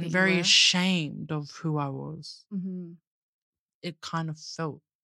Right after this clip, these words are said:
Speaker 2: that we were like a, m-, Z K was a black act and we weren't really, um, shown for what we were doing for our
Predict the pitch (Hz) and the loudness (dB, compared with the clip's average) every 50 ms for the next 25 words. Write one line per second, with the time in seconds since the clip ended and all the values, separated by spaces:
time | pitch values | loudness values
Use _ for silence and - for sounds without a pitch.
0 | _ _ _ 151 123 135 156 151 147 151 147 147 143 147 - _ 147 147 147 147 | _ _ _ -14 -12 -8 -8 -6 -6 -6 -6 -8 -8 -10 -10 _ -10 -10 -10 -12
1 | 143 _ _ _ _ _ _ _ _ _ _ _ _ _ _ - 170 165 156 - | -14 _ _ _ _ _ _ _ _ _ _ _ _ _ _ -6 -6 -6 -6 -10
2 | _ - - 113 143 160 151 151 160 156 156 156 - 156 151 147 147 147 143 143 | _ -20 -18 -12 -10 -8 -4 -2 -2 -2 -2 -4 -4 -4 -2 -2 -2 -4 -6 -6
3 | 143 135 127 113 147 147 151 143 143 - _ - 143 135 120 _ - - - - | -8 -10 -10 -8 -6 -6 -6 -6 -8 -12 _ -4 -4 -4 -4 _ -6 -4 -4 -4
4 | - _ _ - 147 143 139 139 139 - 156 151 147 143 147 143 131 - 135 139 | -6 _ _ -4 -4 -4 -2 -4 -8 -8 -6 -6 -6 -4 -4 -6 -6 -8 -10 -8
5 | 139 143 151 151 151 143 143 139 135 135 131 - 160 151 _ _ _ _ _ _ | -4 -2 -2 0 0 0 -2 -4 -4 -6 -8 -10 -12 -14 _ _ _ _ _ _
6 | _ _ _ _ _ - 156 147 143 139 139 139 127 - 160 156 - - 156 147 | _ _ _ _ _ -6 -4 -4 -2 -4 -6 -6 -8 -10 -10 -10 -6 -4 -4 -2
7 | 143 143 143 139 - - - 143 143 139 139 143 143 139 143 - 156 - _ _ | -2 -2 -4 -6 -8 -8 -6 -6 -6 -6 -6 -6 -8 -8 -8 -10 -12 -14 _ _
8 | _ _ _ _ _ _ _ _ _ _ _ _ _ _ - 151 160 156 147 - | _ _ _ _ _ _ _ _ _ _ _ _ _ _ -8 -4 -4 -4 -4 -6
9 | _ - 151 147 147 143 143 156 151 151 139 139 135 135 - - - - - - | _ -6 -4 -2 -2 -2 -2 0 0 0 0 -2 -4 -6 -8 -10 -10 -12 -12 -16
10 | 151 - - 160 147 139 135 131 147 | -18 -10 -4 -2 -2 -2 -2 -4 -8